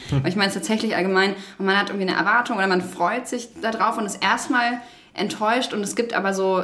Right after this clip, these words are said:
Speaker 2: ähm, Musik und es gibt Platten, die so nachhaltiger wirken. Also die dann erst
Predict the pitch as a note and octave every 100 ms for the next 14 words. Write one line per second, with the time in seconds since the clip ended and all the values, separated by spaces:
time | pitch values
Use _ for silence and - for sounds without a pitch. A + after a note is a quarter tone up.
0 | F3+ F3 F3 E3+ E3+ E3 F3+ F3 A3+ C#4+
1 | F#3+ F#3 F#3 - F#3+ - G3+ F#3 F3+ F#3
2 | G3+ - E3+ E3 D#3+ E3+ D#3 D#3 D#3 F3
3 | E3 E3 D#3+ F3 F3 F#3 F3+ F3 - F3+
4 | G#3+ - -